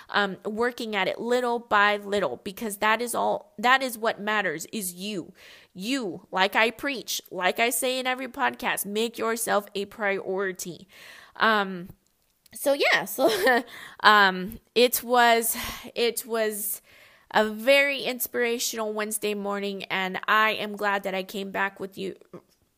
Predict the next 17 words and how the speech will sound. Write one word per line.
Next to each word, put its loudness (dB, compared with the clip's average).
here 0
to -6
record -4
this -10
episode -6
today, -4
um, -4
because -4
I -4
wanted, -2
um, 0
to -6
give -6
you -6
guys 2
something -4
of -4